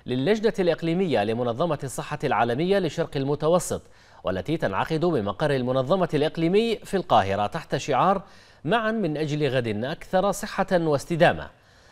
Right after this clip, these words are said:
وقد أكدت سعادة وزيرة الصحة بأن مشاركة وفد مملكة البحرين في أعمال هذه الدورة تأتي في إطار الحرص على تدعيم الجهود والمساعي الإقليمية لبحث ومناقشة أهم القضايا الصحية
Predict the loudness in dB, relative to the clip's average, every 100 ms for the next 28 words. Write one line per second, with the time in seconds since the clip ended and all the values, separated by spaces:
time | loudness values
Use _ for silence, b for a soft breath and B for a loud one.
0 | b -6 -4 -4 -4 -2 0 0 2 2
1 | 2 0 -2 2 0 0 -4 -6 -2 0
2 | 2 0 -2 -4 -4 -2 -2 -2 -2 2
3 | 2 2 -2 -2 -2 -2 -2 -2 -4 -2
4 | 0 2 0 -4 B B B 4 4 2
5 | -2 0 2 2 2 0 0 0 2 2
6 | 0 0 -2 -2 -2 0 0 0 -2 -4
7 | -2 -4 -2 -2 -4 -4 -2 -2 -2 -2
8 | 0 0 0 0 -2 -2 0 0 -2 -4
9 | -2 2 2 2 B B B B 0 2
10 | 0 0 -2 0 -2 -4 -2 -4 -2 -2
11 | 0 0 0 -2 0 0 2 2 0 -6
12 | -4 -2 0 -2